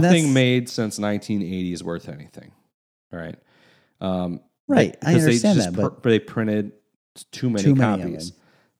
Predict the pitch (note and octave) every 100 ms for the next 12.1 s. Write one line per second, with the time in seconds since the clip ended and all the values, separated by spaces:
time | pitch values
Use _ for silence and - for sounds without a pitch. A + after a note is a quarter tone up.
0 | _ _ - C3+ - - C3 - B2+ A#2
1 | - A#3 B3+ F2 D#2 - _ _ _ _
2 | _ _ _ _ _ _ _ - - B2
3 | F#2+ G2+ G#2 - G#2+ G2+ G2+ G2+ F#2+ F#2
4 | F2+ C3 A2+ G2+ F2+ F#2+ F2+ F2 - -
5 | _ _ _ _ _ _ _ - A2+ G2
6 | F2+ F#2 - F#2 E2 E2 F#2 F#2 - -
7 | - - _ _ _ _ E3+ E3+ G2 G2
8 | - C3 E3+ D#3 F#2 F#2+ A#2 G#2+ G2 F#2
9 | G2 F#2+ F#3 F3 G2+ G2+ - - G#2+ F#2
10 | G2+ F2 F#2 G2 G2+ G#2 A2+ A2+ E3 E3
11 | - _ _ _ _ _ _ _ - B2+